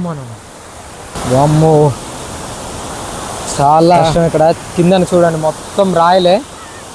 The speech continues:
వర్షం వచ్చేటప్పుడు ఇది మొత్తం మునిగిపోద్ది, ఈ రాయి ఏం ఉండదు. కానీ చాలా ఎక్కువగా ఫ్లో అవుతుంటుంది వాటర్, చాలా ఎక్కువ వస్తుంటాయి. ఎవరికైనా కొట్టుకెళ్ళిపోతే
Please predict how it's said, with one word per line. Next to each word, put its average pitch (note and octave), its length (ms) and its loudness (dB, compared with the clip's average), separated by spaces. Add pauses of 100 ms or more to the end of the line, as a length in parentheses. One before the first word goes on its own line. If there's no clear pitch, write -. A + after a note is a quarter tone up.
(560)
వర్షం E3 340 2
వచ్చేటప్పుడు F#3 460 0
ఇది F3 80 -2 (100)
మొత్తం A3 380 0 (180)
మునిగిపోద్ది, G#3+ 560 2
ఈ F#3+ 120 0
రాయి F#3+ 240 2 (160)
ఏం G3+ 100 -6 (100)
ఉండదు. G3+ 320 -4
కానీ F3 140 -6 (100)
చాలా F3+ 320 2
ఎక్కువగా A3+ 400 -2 (680)
ఫ్లో G#3+ 160 2 (100)
అవుతుంటుంది G#3+ 560 -2
వాటర్, F#3+ 300 0 (640)
చాలా F3 280 0 (100)
ఎక్కువ G3 240 -4
వస్తుంటాయి. F#3 480 -4 (1300)
ఎవరికైనా F3+ 520 0 (360)
కొట్టుకెళ్ళిపోతే G#3 580 -2